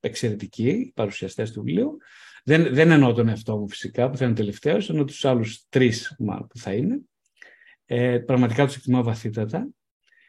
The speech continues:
Ε, και σαν ανθρώπους και σαν, ε, επιθυμώντα πρόσωπα. Οφείλω να ομολογήσω, τους, είναι μεγάλη τιμή για μένα που θα είναι αυτοί οι άνθρωποι. Λοιπόν, όσον αφορά το βιβλίο, είναι ένα βιβλίο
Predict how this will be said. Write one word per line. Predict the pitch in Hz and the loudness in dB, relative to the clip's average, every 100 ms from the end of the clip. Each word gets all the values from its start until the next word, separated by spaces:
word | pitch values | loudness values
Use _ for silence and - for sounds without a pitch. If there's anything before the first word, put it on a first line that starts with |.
| _ _ _ - | _ _ _ -6
Ε, | 127 127 123 123 117 - | -2 0 0 -2 -4 2
και | 160 | 4
σαν | 160 143 | 4 2
ανθρώπους | 123 131 135 127 - | 2 0 -2 -2 -2
και | 139 | -2
σαν, | 135 135 123 113 110 | 0 -2 2 2 2
ε, | 107 113 | 0 -2
επιθυμώντα | 120 120 127 131 143 135 120 | -2 -2 2 4 4 4 0
πρόσωπα. | 117 110 104 101 - 185 - _ _ - | -2 -4 -4 -4 -4 -4 -10 _ _ -20
Οφείλω | - 131 117 | -8 -2 0
να | |
ομολογήσω, | 107 101 95 123 147 - | 0 -2 -4 -6 -6 -12
τους, | - - - | -12 -16 -6
είναι | 123 | 0
μεγάλη | 120 117 120 | 2 2 0
τιμή | 113 107 | -2 -2
για | 104 | -2
μένα | 98 98 | -4 -6
που | 95 | -8
θα | - | -8
είναι | 101 | -8
αυτοί | 98 - | -8 -10
οι | |
άνθρωποι. | 120 196 - _ _ - - - - - | -10 -10 -16 _ _ -20 -20 -20 -20 -10
Λοιπόν, | - 180 175 - | 2 4 4 4
όσον | 190 247 | 0 2
αφορά | 214 214 | 4 4
το | 214 202 | 4 2
βιβλίο, | 175 190 240 240 247 | 2 2 2 0 -2
είναι | 202 226 | -2 0
ένα | 226 208 | 0 0
βιβλίο | 160 123 156 214 226 - | -2 -2 -2 0 -2 -6